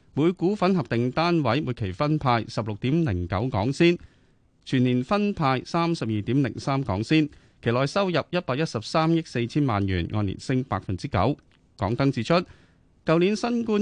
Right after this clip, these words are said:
疫情緩和，令到商業客戶用電量上升，帶動售電量增長百分之二點二。集團舊年將淨電費凍結喺每度電一百二十六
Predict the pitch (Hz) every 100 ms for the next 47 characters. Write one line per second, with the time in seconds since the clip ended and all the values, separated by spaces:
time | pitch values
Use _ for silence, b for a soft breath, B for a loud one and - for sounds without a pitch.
0 | 214 131 - 98 95 113 117 104 95 -
1 | 110 113 135 165 160 110 117 113 110 107
2 | 107 110 101 104 110 107 110 160 170 -
3 | 123 117 113 104 101 104 104 101 104 139
4 | 143 139 98 117 110 104 95 135 117 95
5 | 104 131 113 - b b b - 139 -
6 | 110 110 127 147 170 - 196 208 - -
7 | 127 120 123 131 123 123 143 135 127 131
8 | 135 127 160 135 120 107 107 117 110 -
9 | 156 165 127 117 _ _ - 110 110 -
10 | 110 107